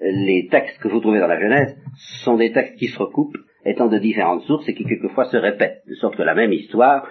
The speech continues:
est répétée d'une façon différente, quelquefois un chapitre plus loin, en ajoutant d'ailleurs des notions nouvelles. Seulement on ne peut pas dire, là c'est un, là c'est deux, là c'est trois.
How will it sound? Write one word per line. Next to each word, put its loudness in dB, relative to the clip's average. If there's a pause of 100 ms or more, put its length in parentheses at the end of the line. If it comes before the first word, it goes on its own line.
(140)
est -2
répétée 0
d'une 0
façon 0
différente, 0
quelquefois 0 (100)
un -8
chapitre -6
plus -2
loin, 2 (140)
en 2
ajoutant 2
d'ailleurs 2
des 0
notions -2
nouvelles. 2 (140)
Seulement 4
on 2
ne 0
peut 2
pas 4
dire, 4 (100)
là 4
c'est 0
un, 4
là 4
c'est 0
deux, 4
là 2
c'est -4
trois. -12